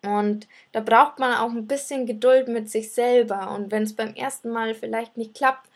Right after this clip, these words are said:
ja, dann probier ich's am nächsten Tag nochmal und schau, ob ich da eine Antwort finde, wenn das Problem immer noch da ist. Ja, manchmal reicht's auch einfach bloß, okay, das Problem ist da,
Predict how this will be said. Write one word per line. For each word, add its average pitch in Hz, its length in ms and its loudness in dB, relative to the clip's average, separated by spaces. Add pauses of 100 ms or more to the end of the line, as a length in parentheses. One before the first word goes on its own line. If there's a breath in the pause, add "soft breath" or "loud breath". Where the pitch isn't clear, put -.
(520 loud breath)
ja, 240 100 0
dann 240 200 0
probier 226 360 2
ich's - 160 -2
am 220 160 2
nächsten 220 460 0
Tag 220 400 -2
nochmal 190 540 -4
und 196 340 -12 (520 loud breath)
schau, 277 360 2
ob 285 80 -2
ich 277 160 -6
da 330 160 0
eine 392 240 -2
Antwort 196 520 -4
finde, 190 340 -8
wenn 208 160 -2
das 190 160 -8
Problem 190 520 -2
immer 180 240 -6
noch 170 300 -8
da 180 220 -12 (180)
ist. - 400 -18
Ja, 262 180 2
manchmal 226 540 -2
reicht's 240 420 -2
auch 220 160 -6
einfach 226 420 -6
bloß, 220 440 -6
okay, 226 600 -6 (140)
das 214 140 -12
Problem 214 500 -4
ist 214 240 -6
da, 285 280 -6